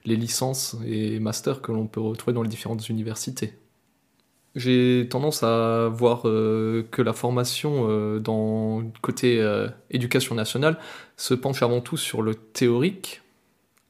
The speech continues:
et ensuite, euh, vers une, euh, une mise en pratique. Là où,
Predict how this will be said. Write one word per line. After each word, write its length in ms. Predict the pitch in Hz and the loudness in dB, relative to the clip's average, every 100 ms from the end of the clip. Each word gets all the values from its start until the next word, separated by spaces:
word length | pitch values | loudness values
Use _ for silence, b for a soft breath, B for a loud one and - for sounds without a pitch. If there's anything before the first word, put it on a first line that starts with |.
| _ | _
et 120 | 127 123 | -4 0
ensuite, 460 | 123 - 190 - | 0 0 -4 0
euh, 340 | 127 120 117 117 | 2 4 2 2
vers 260 | 127 139 | 2 2
une, 180 | 120 113 | 2 2
euh, 440 | 113 113 117 117 127 | 2 2 2 2 0
une 160 | 123 | 0
mise 200 | 131 135 | 0 0
en 100 | 131 | -2
pratique. 580 | 135 135 - 127 - - b b b b b - | 2 0 0 -10 -12 -16 b b b b b -4
Là 500 | 120 143 170 175 - - | 2 4 4 2 -4 -4
où, 340 | 135 151 | -2 -2